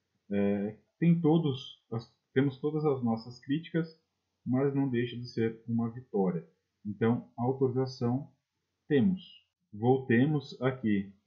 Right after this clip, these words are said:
pro Cigan, porque ainda não acabou, né? A gente tem que colocar as nossas abelhas aqui dentro agora.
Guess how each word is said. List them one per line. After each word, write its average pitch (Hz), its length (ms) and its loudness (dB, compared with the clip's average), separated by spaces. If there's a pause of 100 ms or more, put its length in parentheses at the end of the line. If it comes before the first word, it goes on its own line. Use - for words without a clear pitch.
pro 113 420 -2 (280)
Cigan, 120 560 0
porque 156 180 -4
ainda 151 160 -4
não 147 160 -4
acabou, 123 500 0
né? 101 120 0
A - 420 -14
gente - 100 -18
tem 127 140 -2
que 139 80 -8
colocar 147 380 2
as 147 100 -4
nossas 147 320 -2
abelhas 131 420 2
aqui 131 160 -6
dentro 127 320 -4
agora. 110 380 -2